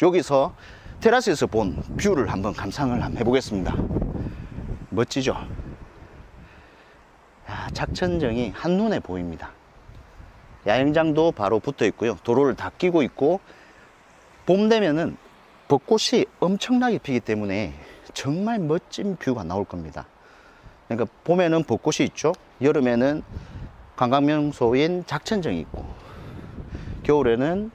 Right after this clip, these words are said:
분위기가 있을 것이고 그리고 울산, 울산 언야에서 유명한 해월당이라는 곳이 또 바로 저쪽에 위치해가 있습니다. 그러니까 요, 여길 따라 쭉 올라가면 저희가 바로 작천정이에요. 멋지죠?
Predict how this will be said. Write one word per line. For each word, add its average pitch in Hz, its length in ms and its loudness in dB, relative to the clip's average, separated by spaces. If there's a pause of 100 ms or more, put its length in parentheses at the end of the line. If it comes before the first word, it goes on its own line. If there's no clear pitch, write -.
(220)
분위기가 127 400 2
있을 - 220 -10
것이고 - 300 -12 (920)
그리고 123 440 2
울산, 156 560 2 (1000)
울산 151 240 2
언야에서 151 380 4
유명한 117 580 2
해월당이라는 160 1000 2
곳이 107 300 -2
또 - 80 0
바로 95 240 -2
저쪽에 95 400 0
위치해가 90 380 0
있습니다. 78 460 -6 (580)
그러니까 110 220 2
요, 139 320 4
여길 190 180 2
따라 147 180 4
쭉 147 280 0
올라가면 120 520 2
저희가 117 220 0
바로 85 220 -10
작천정이에요. - 640 -8 (800)
멋지죠? - 360 -8